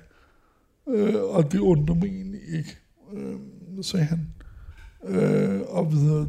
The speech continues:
det... Øh, og jeg, og jeg gentog så, at, at den eneste forandring, du kommer til at opleve med mig, det er, at jeg ikke spiser svinekød,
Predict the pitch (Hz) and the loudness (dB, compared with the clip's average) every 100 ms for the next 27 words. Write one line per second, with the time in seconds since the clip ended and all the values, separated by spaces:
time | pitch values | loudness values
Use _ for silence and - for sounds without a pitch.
0 | - 156 147 147 147 147 71 143 - _ | 0 2 2 0 0 -2 -4 -6 -8 _
1 | _ _ _ _ - 175 202 196 180 190 | _ _ _ _ 4 6 8 10 12 12
2 | 170 214 220 - 240 175 165 156 143 - | 10 6 6 4 -2 2 8 8 6 -4
3 | _ _ _ _ _ - 175 156 147 - | _ _ _ _ _ 4 8 8 6 -8
4 | - - - - - - - - - - | -20 -20 -20 -20 -18 -20 -20 -20 -20 -20
5 | - 147 139 139 180 156 170 160 247 - | 4 8 8 6 -10 4 6 8 6 2
6 | 202 185 220 180 180 185 160 185 160 175 | 0 2 6 6 6 0 -2 -2 2 2
7 | 160 156 226 202 175 170 220 175 143 - | 2 -2 0 4 4 4 0 2 0 -4
8 | - - - - - _ _ _ _ _ | -18 -20 -20 -20 -20 _ _ _ _ _
9 | - - - 120 113 131 107 - - - | -20 -10 -2 2 4 2 -2 -10 -18 -20
10 | - - - 185 165 170 135 139 - 160 | -20 -10 6 10 10 8 6 4 2 -2
11 | 135 127 160 170 175 196 | -2 0 2 2 2 -2